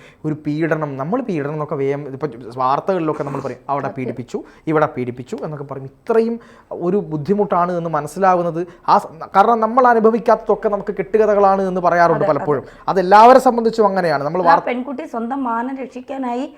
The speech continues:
Speaker 1: ഉം.
Speaker 2: വീടിന്റെ മുകളിൽ നിന്ന് എടുത്ത് ചാടി എന്ന് പറയുമ്പോ
Speaker 1: ഉം.
Speaker 2: ആ പെൺകുട്ടി അനുഭവിച്ച വേദന എത്രത്തോളമാണ് നമുക്ക് മനസ്സിലാക്കാൻ
Speaker 1: അതെ,
Speaker 2: കഴിയും
Speaker 1: വളരെ,
Speaker 2: എന്നുള്ളതാണ്.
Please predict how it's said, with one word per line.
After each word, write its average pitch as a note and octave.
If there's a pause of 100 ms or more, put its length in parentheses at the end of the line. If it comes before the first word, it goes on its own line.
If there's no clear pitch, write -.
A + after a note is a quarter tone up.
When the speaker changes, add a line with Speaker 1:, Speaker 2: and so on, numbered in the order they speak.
(140)
Speaker 1:
ഉം. E3
Speaker 2:
വീടിന്റെ B3
മുകളിൽ A#3+ (100)
നിന്ന് C#4
എടുത്ത് A#3
ചാടി A3+
എന്ന് B3+
പറയുമ്പോ A#3+
Speaker 1:
ഉം. D3+
Speaker 2:
ആ A3+
പെൺകുട്ടി A3+
അനുഭവിച്ച B3+
വേദന A3+
എത്രത്തോളമാണ് A#3+
നമുക്ക് B3+
മനസ്സിലാക്കാൻ B3
Speaker 1:
അതെ, B3+
Speaker 2:
കഴിയും B3
Speaker 1:
വളരെ, A#3+
Speaker 2:
എന്നുള്ളതാണ്. A3+